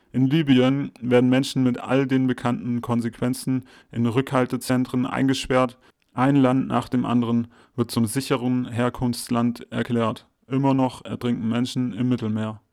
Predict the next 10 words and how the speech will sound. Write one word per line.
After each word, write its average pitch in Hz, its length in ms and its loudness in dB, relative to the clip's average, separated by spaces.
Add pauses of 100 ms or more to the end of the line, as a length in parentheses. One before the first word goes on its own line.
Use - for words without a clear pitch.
(200)
Menschen 139 380 2
lösen 135 320 2
sich 123 340 -8
hinter 127 280 -2
geschlossenen 120 560 0
Grenzen 123 400 -2
nicht 120 180 -2
in 120 120 0
Luft 127 360 -2
auf. - 400 -10